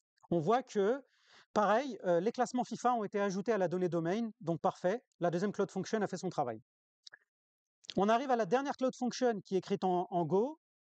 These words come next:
On va, pareil, on accède à la dernière qui dit, euh, move process file to cold. Et là, euh, alors, je, je rafraîchis un peu, vingt heures dix, et normalement,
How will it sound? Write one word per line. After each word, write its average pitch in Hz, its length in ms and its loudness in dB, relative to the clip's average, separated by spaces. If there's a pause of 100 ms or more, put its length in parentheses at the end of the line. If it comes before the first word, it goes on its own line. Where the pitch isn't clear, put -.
(760)
On 180 140 2
va, 214 360 0 (440)
pareil, 202 480 2
on 170 160 -2
accède 175 280 0
à 165 60 2
la 156 100 0
dernière 175 480 0 (420)
qui - 160 0
dit, 180 380 -2
euh, 143 240 0
move 180 240 -2
process - 380 -4
file 180 240 -2
to 151 120 -12
cold. 180 460 -2 (1080)
Et 175 140 6
là, 226 360 4 (460)
euh, 170 420 6 (420)
alors, 147 280 0 (100)
je, 151 380 0 (180)
je 170 120 -2
rafraîchis 180 420 0
un 175 80 0
peu, 247 120 0
vingt 196 220 -2
heures 180 120 2
dix, 220 420 -4 (800)
et 175 100 4
normalement, 220 680 0